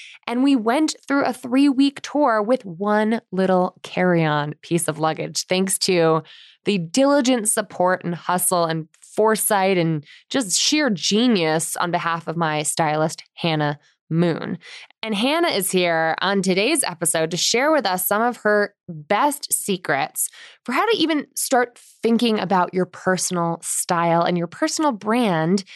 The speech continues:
as it is expressed through the clothes you wear,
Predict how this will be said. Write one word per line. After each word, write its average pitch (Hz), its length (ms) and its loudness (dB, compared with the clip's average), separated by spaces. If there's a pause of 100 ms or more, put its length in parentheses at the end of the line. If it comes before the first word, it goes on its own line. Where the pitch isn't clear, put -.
(360)
as 214 480 -2
it 220 120 2
is 220 160 0
expressed 165 760 -4 (120)
through 160 460 0 (420)
the 190 80 -4
clothes 165 400 -2
you 180 120 0
wear, 165 540 0